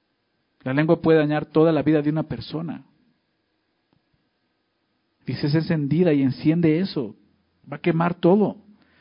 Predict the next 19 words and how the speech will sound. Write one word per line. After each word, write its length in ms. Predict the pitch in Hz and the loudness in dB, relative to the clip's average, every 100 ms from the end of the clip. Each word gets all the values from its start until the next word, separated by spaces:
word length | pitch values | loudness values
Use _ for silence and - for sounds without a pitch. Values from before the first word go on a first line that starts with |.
| _ _ _ | _ _ _
Y 80 | 143 | 8
ella 120 | 180 | 8
misma 220 | 190 190 | 8 6
es 120 | 175 | 4
inflamada 760 | 180 156 165 147 151 170 185 185 | 0 2 4 4 4 2 2 4
por 180 | 170 151 | 6 6
el 120 | 151 | 4
infierno". 560 | 139 - 170 202 190 | -2 0 2 4 4
O 80 | 131 | 2
sea, 100 | 160 | 2
la 100 | 165 | 2
lengua 300 | 165 196 - | 4 4 4
tiene 160 | 208 196 | 4 2
el 120 | 185 | 4
poder 300 | 165 160 180 | 4 4 4
de 220 | 185 175 - - _ _ | 4 2 -6 -20 _ _
incendiar 640 | 175 165 160 160 170 175 | 0 2 2 4 4 4
todo 220 | - 185 175 | 4 6 6
alrededor. 580 | 165 143 143 180 175 | 4 4 6 6 6